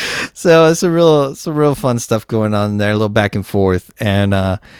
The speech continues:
he noticed, and this is, like, a thing throughout, a pattern throughout the movie where people at first can, like, talk to him and they're like, "Wait a minute, you're that guy from the video."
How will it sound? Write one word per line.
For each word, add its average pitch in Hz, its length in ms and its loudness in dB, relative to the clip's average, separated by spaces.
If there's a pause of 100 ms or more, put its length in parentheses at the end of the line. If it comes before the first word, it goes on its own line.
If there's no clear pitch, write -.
(600)
he 120 300 2
noticed, 135 580 2
and 139 220 2
this 190 180 0
is, 202 140 -4
like, 208 180 -2
a 135 220 4
thing 123 300 -2
throughout, 117 240 2
a 110 60 -6
pattern 113 380 0
throughout 110 280 0
the 104 80 0
movie 113 560 0
where 98 640 -2 (440)
people 117 560 2
at 117 140 -2
first 131 300 0
can, 107 200 0 (300)
like, 110 300 -2 (380)
talk 131 240 2
to 131 80 2
him 143 180 4
and 123 100 2
they're 117 80 2
like, 113 180 -2
"Wait 403 280 2
a 196 40 6
minute, 131 560 2
you're 311 220 0
that 330 280 0
guy 277 420 2
from 185 220 -4
the 185 80 0
video." 226 640 0